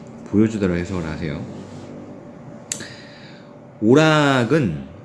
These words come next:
오락이나 오락 같은 것들은 포함했습니다. 뭘 포함했냐면, 어, 중국의 사자춤, 그 다음에 아일랜드 아이리시의,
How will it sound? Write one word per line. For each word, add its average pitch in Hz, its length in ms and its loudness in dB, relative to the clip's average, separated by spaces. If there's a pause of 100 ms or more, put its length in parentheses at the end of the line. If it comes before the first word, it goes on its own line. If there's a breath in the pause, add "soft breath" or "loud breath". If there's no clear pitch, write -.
(120)
오락이나 101 720 0
오락 98 220 0
같은 87 280 -6
것들은 87 380 -6
포함했습니다. 120 880 0
뭘 92 320 2
포함했냐면, 110 920 0 (220)
어, 78 240 -8
중국의 110 720 2 (400 loud breath)
사자춤, 160 960 -2 (580 loud breath)
그 92 100 -6
다음에 92 520 0 (340)
아일랜드 120 600 4
아이리시의, 117 1000 2